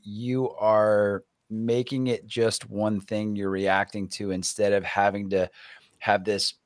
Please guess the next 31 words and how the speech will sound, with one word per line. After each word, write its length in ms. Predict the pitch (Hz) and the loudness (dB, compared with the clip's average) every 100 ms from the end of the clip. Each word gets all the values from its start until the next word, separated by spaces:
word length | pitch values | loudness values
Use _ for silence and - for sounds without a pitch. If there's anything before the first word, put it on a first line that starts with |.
| _ _ _ _ _ | _ _ _ _ _
blank 360 | 110 113 113 - | 0 0 0 -4
page 440 | 117 110 104 - | -2 -2 -4 -6
thing 280 | 110 110 107 | -6 -6 -4
where, 200 | 101 95 | -2 -2
"Hey, 360 | 113 113 110 | 0 2 4
I'm 260 | 101 104 113 | 2 2 2
making 360 | 117 113 110 104 | 0 0 -4 -4
something 400 | 117 101 107 101 | -4 -4 -6 -4
amazing 460 | 104 104 101 101 | -2 -2 -4 -6
today. 280 | 104 104 104 | 0 2 2
It's 140 | 98 | 0
gonna 180 | - 107 | -4 -6
be 220 | 98 104 | -6 -8
huge," 680 | 98 - 107 107 107 98 - - - - | -8 -8 -6 -4 -4 -4 -10 -14 -20 0
where 160 | 113 113 | 4 6
you're 220 | 120 127 | 8 8
just 280 | 127 110 120 | 8 6 8
like, 380 | 110 107 - - _ - | 8 8 2 -16 _ -2
"Hey, 400 | 262 151 87 - | 6 8 6 0
here's 240 | 147 151 | -4 -4
this 180 | 151 - | -4 -2
little 260 | 127 135 131 | 4 4 6
layer, 440 | 117 110 104 117 - _ _ _ | 6 8 6 2 -4 _ _ _
and 140 | 113 | 0
I'm 140 | 110 113 | 2 2
just 140 | - | -2
gonna 140 | 120 113 | -2 2
react 420 | 107 107 104 - | 6 6 6 2
to 60 | |
that 240 | 95 90 82 | 0 0 0
layer." 420 | 92 87 80 | -2 -2 -4